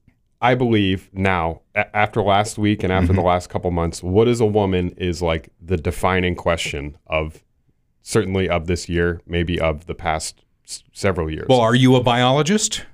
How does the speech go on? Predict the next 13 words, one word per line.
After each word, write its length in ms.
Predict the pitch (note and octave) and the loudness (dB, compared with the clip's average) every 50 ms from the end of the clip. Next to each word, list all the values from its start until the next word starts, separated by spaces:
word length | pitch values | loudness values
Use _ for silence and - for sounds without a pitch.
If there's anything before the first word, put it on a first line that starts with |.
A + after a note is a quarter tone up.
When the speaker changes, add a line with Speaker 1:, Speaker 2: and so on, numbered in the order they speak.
| _ _ _ _ - | _ _ _ _ 0
Speaker 1:
No, 280 | A2+ A#2+ D#3+ E3+ B2+ | 2 4 4 4 4
but 180 | - - A2 A2 | 4 4 2 2
it's 240 | A#2 A#2 A2+ - E5 | 2 2 0 2 2
just, 240 | - - D#5 D5+ C#5+ - C#5+ C#5+ | 0 0 0 0 -2 -2 0 0
it's 240 | C3+ B2+ - - - | 0 0 0 -6 -4
so, 500 | - F4 E3 D#3 D#3+ D#3+ D#3+ D#3 D3+ - - - - _ - - - | -2 0 2 2 2 2 2 0 0 -2 -6 -12 -14 _ -20 -20 -20
Speaker 2:
<laughs> 280 | - - - _ _ - | -20 -20 -20 _ _ -10
Speaker 1:
it's 200 | D3 C#3 - - | -10 -10 -8 -8
so, 480 | - - - D#3+ D#3 D3+ D#3 D#3+ D#3+ - | -8 -4 -2 0 2 2 2 4 2 2
uh, 520 | C#3 B2 B2+ A#2+ A2+ A2 G#2 G2 F2 - - - _ _ _ _ - | 2 2 0 2 2 2 2 0 0 -4 -8 -20 _ _ _ _ -12
perfectly 960 | - - C#3 C#3+ D3 - D#3 - - - G#2 G2+ G2 G2 F#2+ F#2 F#2 F#2 _ _ _ _ _ _ _ _ _ _ _ _ _ _ _ _ _ _ - B2 | -2 2 2 2 2 2 -2 -4 -4 -4 -2 -2 0 0 0 0 -2 -4 _ _ _ _ _ _ _ _ _ _ _ _ _ _ _ _ _ _ 0 0
illustrates 600 | C3+ C3 C3 A#2 - - - G#2+ F#2 F2+ F#2 A2 | 2 2 2 -2 -2 -4 -4 -2 0 2 4 4
Speaker 2:
Right. 280 | A2 G#2+ G2+ F2 - | 4 4 2 0 -4